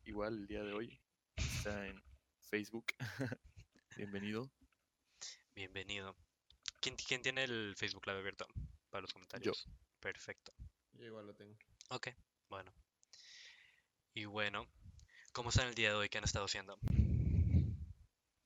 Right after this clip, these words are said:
Speaker 1: Le subimos igual un, unas preguntas a Instagram para que nos puedan mandar cualquier cosa que tengan duda y podamos comentar acerca de este tema.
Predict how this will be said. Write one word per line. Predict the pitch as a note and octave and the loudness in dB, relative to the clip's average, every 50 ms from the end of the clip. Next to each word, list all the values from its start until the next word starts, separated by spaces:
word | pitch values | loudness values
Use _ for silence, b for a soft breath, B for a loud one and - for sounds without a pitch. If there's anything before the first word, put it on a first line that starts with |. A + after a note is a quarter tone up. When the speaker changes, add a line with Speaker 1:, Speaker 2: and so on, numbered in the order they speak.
| _ _ _ _ _ _ _ _ _ _ _ _ _ _ _ _ _ _ _ | _ _ _ _ _ _ _ _ _ _ _ _ _ _ _ _ _ _ _
Speaker 1:
Le | - A#2 A#2+ | 0 0 2
subimos | - - - - B2+ C3+ C#3 D3 C#3+ - | 2 2 2 0 0 2 2 2 2 2
igual | A#2 G#2+ A2 A2+ A#2 A#2 A#2+ | 4 6 6 8 8 6 6
un, | B2 B2 B2 A#2+ A#2+ A#2 A2+ A2 G#2+ G#2+ G2+ G2+ G2 G2 G2+ - - _ _ _ _ _ _ _ _ _ _ _ _ _ - | 4 4 4 2 2 0 -2 -4 -6 -6 -6 -8 -10 -10 -12 -14 -18 _ _ _ _ _ _ _ _ _ _ _ _ _ -8
unas | A2+ A#2 A2+ A2 - | -4 -2 -2 0 -2
preguntas | - - G#2 G2+ G#2+ A2 G#2+ - A2+ G#2+ - A2 | -2 -2 -2 -2 -2 -4 0 0 0 0 0 -2
a | G#2+ | -4
Instagram | G#2 G#2+ G#2+ - - A2 G#2+ A#2 A#2 A#2 B2 B2 - | -2 0 0 2 2 2 2 4 2 0 0 -2 -2
para | A2 - | -2 -2
que | - - - | -2 -6 -10
nos | - - - | -12 -14 -6
puedan | - - A2+ A2+ A2 | 0 0 0 2 2
mandar | G#2+ G#2 G2+ G#2+ G#2+ G#2+ G#2+ G#2+ G#2 G#2+ - - - - _ _ _ _ _ _ _ _ _ _ _ _ _ _ _ _ - | -2 0 2 4 4 4 4 4 2 -2 -6 -10 -18 -20 _ _ _ _ _ _ _ _ _ _ _ _ _ _ _ _ 6
cualquier | - - G2+ - - A#2+ A2 - | 6 6 6 6 4 2 2 4
cosa | - A#2+ A2 - A2+ | 2 2 2 2 -2
que | - - _ | -6 -4 _
tengan | - A2+ A2+ A2 G#2+ G#2+ | -2 0 0 0 0 2
duda | A2 A2+ A2+ A#2 A2+ | 4 6 6 6 6
y | A2+ | 6
podamos | - - A2 G#2+ A2 G#2 - - - - - | 4 2 0 0 -2 -4 -6 -6 -8 -10 -12
comentar | - - G#2 G2+ G2+ G2+ - A2 A2 G#2+ G#2+ G#2+ | -14 -10 -10 -10 -10 -6 -4 -2 -2 0 0 -2
acerca | G#2+ G#2+ - - G#2+ - - A2 | -2 -2 0 0 0 0 0 -2
de | - | -4
este | - - A2 - | -4 -6 -6 -4
tema. | - A2 G#2 G#2 G#2 | -4 -4 -4 -4 -8